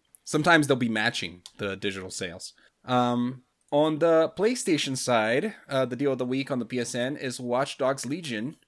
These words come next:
which is currently sixty-seven percent off, which puts it at,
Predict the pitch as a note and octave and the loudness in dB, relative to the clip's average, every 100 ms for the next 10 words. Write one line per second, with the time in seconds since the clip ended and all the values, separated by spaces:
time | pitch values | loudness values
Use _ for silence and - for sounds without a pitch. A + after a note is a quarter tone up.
0 | _ C3+ C3 C3+ D3+ D3 C#3+ D3 - - | _ -6 -6 -4 0 0 0 -4 -4 -4
1 | G3 - D3+ - B2+ B2 - B2 - B2 | -4 -4 -4 0 0 0 -6 -8 -4 -4
2 | A#2 G#2 D3 - - B2 - E3 D#3+ - | -4 -6 -6 -10 -10 -10 -6 -6 -4 -2
3 | D#3+ - C#3+ D3 C#3+ | -4 -2 0 0 -2